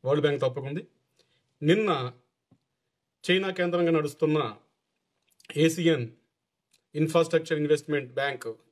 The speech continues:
ఏఐఐబి, సుమారు రెండు వందల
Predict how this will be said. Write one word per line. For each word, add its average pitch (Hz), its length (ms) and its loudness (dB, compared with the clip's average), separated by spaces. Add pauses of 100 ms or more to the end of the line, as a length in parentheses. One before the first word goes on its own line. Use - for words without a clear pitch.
(120)
ఏఐఐబి, 139 1400 -4 (920)
సుమారు 165 580 2 (840)
రెండు 160 200 4
వందల 160 500 2